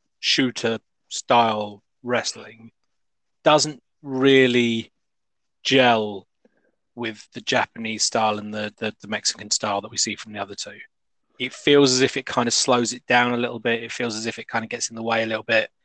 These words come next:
It feels as if it's not quite, I mean, you know, he's great and he's had great matches with both of these, but that kind of fusion of all three styles,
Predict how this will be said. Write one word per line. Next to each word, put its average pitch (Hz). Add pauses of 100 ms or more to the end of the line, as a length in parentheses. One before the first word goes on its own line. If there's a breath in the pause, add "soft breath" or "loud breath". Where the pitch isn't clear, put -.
(400 soft breath)
It -
feels 120
as 107
if 113
it's 123
not 117 (160)
quite, - (600)
I 156
mean, 151
you 165
know, 131
he's 131
great 131
and 113
he's 131
had 160
great 131
matches -
with 117
both 127
of 107
these, 113 (580 soft breath)
but 131
that 135
kind 135
of 123
fusion 120
of 113
all 110
three 117
styles, 107